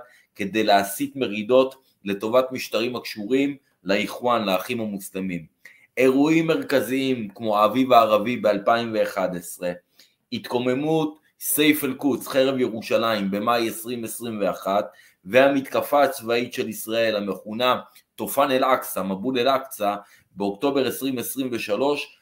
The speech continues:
מדגימים את דרכי הפעולה של קטר. העולם המערבי וישראל הורדמו, וקטר הפכה לנקודה עיוורת בשדה הראייה שלהם.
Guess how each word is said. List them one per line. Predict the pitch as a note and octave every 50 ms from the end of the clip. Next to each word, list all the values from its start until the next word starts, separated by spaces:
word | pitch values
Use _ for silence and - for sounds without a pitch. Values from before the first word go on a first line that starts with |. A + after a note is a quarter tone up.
| _ _ _
מדגימים | G2+ A2+ B2 A#2 G#2 F#2+ F2 G2 A#2 A#2+ B2 C#3 D3+ D#3 D3+ C#3+
את | C3 A2
דרכי | A2 F#2+ G2 - - C3+
הפעולה | C3 - - - G#2+ G#2 G#2 A2 A#2 A#2 A#2
של | - - G2 F2+
קטר. | - - F2 E2 - - E2 E2+ - - _ _ _ _ _ _ _ _
העולם | - F#2 G2+ G#2+ A2+ B2 C3+ C3+ C#3+
המערבי | C#3+ C#3 B2+ A#2+ A#2 A2+ A2 A2 G#2 A#2+ C3 B2+
וישראל | A#2 A#2+ A#2 G#2 - - - A2+ G#2+ A2 A#2 B2 C3+ C#3 - - - _ _ _ - _ _ _ _
הורדמו, | - A#2 A2 G#2+ - G3 A#2+ A#2+ B2 C#3 D#3 D#3 B2+ - _ _ _ _ _ _ _ _ _ _ _ _ -
וקטר | F#2+ G2+ A2+ - - D3 C#3+ C#3 - D3+ C3+ B2
הפכה | A2 - - - C#3 C3+
לנקודה | C3 B2+ B2 A#2 A2+ - A2+ A2 G#2+ B2+
עיוורת | B2+ B2 A2+ A2 B2+ B2+ B2+ B2+ A#2 G#2+
בשדה | G#2 G2+ F#2 F#2+ A#2 A#2+
הראייה | A#2 A2+ A2+ G#2+ G2+ G2+ G#2 G#2 G2
שלהם. | - - G#2+ F#2 F2+ F2 E2 E2